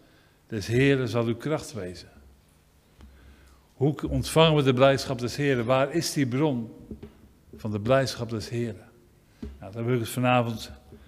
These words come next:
met jullie over gaan hebben. Want we moeten terug naar de bron. We moeten terug, ook naar onze eerste liefde. Ik kan me herinneren toen ik, eh,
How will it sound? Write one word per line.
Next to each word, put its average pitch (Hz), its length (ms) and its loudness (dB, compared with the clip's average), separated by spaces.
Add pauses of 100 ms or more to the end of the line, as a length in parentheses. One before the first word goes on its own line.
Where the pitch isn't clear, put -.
(440)
met 113 140 -6
jullie 120 400 2
over 120 260 0
gaan 110 160 0
hebben. 107 500 -2 (800)
Want 104 180 -10
we 104 80 -8
moeten 104 340 -6
terug 131 540 -2 (680)
naar 107 200 -6
de 101 100 -6
bron. 101 420 -4 (1400)
We 120 80 -8
moeten 117 320 -2
terug, - 640 0 (600)
ook 160 220 2
naar 139 100 0
onze 135 240 2
eerste 135 360 2
liefde. 135 400 0 (1700)
Ik 120 80 -20
kan 120 160 4
me 117 100 4
herinneren 147 380 4
toen 131 180 0
ik, - 340 -2 (800)
eh, - 100 -20